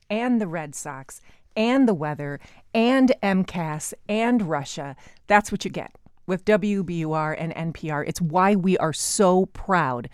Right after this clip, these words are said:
to bring the news and information to you. We bring you the news around the corner and the news around the world. And we can because you make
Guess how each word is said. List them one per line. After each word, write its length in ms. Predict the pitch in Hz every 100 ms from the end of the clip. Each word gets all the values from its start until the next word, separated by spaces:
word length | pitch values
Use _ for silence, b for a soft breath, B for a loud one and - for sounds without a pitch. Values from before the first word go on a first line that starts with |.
| B B B
to 100 | 208
bring 220 | 160 196
the 80 | 185
news 240 | 165 160 160
and 100 | 156
information 600 | 147 156 143 139 151 147
to 280 | - 208 185
you. 200 | 139 127
We 180 | 175
bring 240 | 156 170 156
you 220 | 147 139 - _
the 120 | 156 165
news 240 | 160 151
around 220 | 151 147
the 60 | 143
corner 440 | - 214 202 190 B B B
and 160 | 180
the 60 | 175
news 200 | 160 135
around 220 | 143 139
the 80 | 139
world. 300 | 139 143 143
And 160 | 190 196
we 120 | 202
can 400 | - 277 277 220
because 580 | 185 202 - 233 226 185
you 340 | 151 175 208
make 300 | 202 180 165